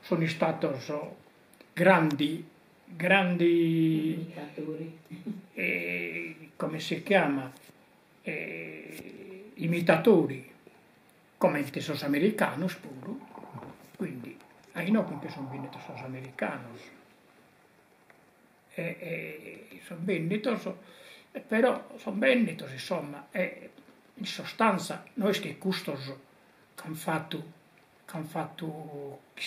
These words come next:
Speaker 1: uno successo, ma hanno imparato a cantare come si canta a Iatinò.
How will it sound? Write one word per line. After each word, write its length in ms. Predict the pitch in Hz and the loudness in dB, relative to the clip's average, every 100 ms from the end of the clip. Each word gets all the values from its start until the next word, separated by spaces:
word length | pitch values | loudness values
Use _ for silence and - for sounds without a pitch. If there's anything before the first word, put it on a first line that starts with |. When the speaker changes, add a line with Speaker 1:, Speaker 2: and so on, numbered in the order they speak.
| - | -8
Speaker 1:
uno 220 | - 170 | -4 -2
successo, 680 | 160 156 - 208 - - 139 - - - - _ _ | -2 -4 2 2 2 0 -6 -14 -20 -20 -20 _ _
ma 320 | - 151 226 - - - | -4 0 0 -2 -10 -2
hanno 200 | 202 185 | 0 2
imparato 600 | 220 285 339 294 - - | 0 0 0 -2 -4 0
a 140 | 170 | 0
cantare 460 | 170 226 233 240 226 | 2 0 2 0 2
come 240 | 185 165 160 | 0 0 -4
si 200 | 160 170 | -6 -6
canta 320 | 160 147 156 | -4 -2 -2
a 20 | |
Iatinò. 480 | 151 151 147 139 | -4 -4 -8 -10